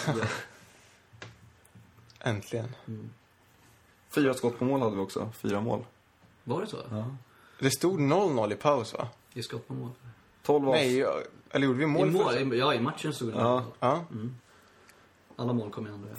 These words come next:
Speaker 3: Femtiosjätte
Speaker 2: Ja. Det
Speaker 3: kom
Speaker 2: var som
Speaker 3: första.
Speaker 2: mot, som mot Fulham. Det var ju precis likadant.
Speaker 1: Mm.
Speaker 2: Första halvlek sög vi
Speaker 3: Alltså,
Speaker 2: och
Speaker 3: vi
Speaker 2: sen så
Speaker 3: börjar ju bra i första halvlek. Sen tycker jag faktiskt att det är nästan Tottenham som har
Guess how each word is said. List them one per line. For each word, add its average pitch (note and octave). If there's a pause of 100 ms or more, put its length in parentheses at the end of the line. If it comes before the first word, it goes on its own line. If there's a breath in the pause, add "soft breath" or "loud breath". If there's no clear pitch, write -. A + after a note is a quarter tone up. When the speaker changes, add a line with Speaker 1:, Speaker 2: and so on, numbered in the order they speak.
(140)
Speaker 3:
Femtiosjätte B2
Speaker 2:
Ja. -
Det C#3+
Speaker 3:
kom B2+
Speaker 2:
var D3
som D3+
Speaker 3:
första. C#3
Speaker 2:
mot, G2+
som C#3
mot C3
Fulham. A#2
Det A2
var A#2
ju B2+
precis A#2+
likadant. A2+
Speaker 1:
Mm. A2+
Speaker 2:
Första B2
halvlek A2
sög A#2+
vi A#2+
Speaker 3:
Alltså, A#2
Speaker 2:
och C3+
Speaker 3:
vi C#3
Speaker 2:
sen C3+
så D#3+
Speaker 3:
börjar C3
ju F#3
bra G#2
i G#2
första -
halvlek. G#2
Sen G#2+
tycker -
jag A#2+
faktiskt A2+
att -
det G#2+
är G#2+
nästan A2
Tottenham G2+
som G2+
har A#2